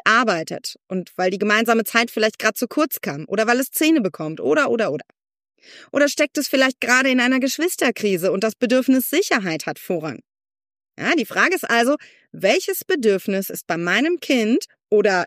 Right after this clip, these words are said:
eben bei jedem einzelnen Kind, wenn du mehrere hast, vorherrschend? Natürlich hat jedes <laughs> Kind jeden Tag alle Bedürfnisse.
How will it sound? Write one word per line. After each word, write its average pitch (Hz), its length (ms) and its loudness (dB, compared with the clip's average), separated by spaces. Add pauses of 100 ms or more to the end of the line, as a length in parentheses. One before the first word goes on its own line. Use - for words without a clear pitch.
eben 180 260 -2
bei 170 100 0
jedem 180 380 0
einzelnen 240 480 0
Kind, 254 220 2
wenn 214 120 0
du 208 80 -4
mehrere 247 460 0
hast, 277 280 -4 (300)
vorherrschend? - 760 -2 (1300)
Natürlich 220 800 2 (300)
hat 240 200 -4
jedes 247 460 -4
<laughs> - 20 -20
Kind 247 440 2
jeden 233 340 -4
Tag 208 420 -2
alle 294 260 2
Bedürfnisse. 190 640 -2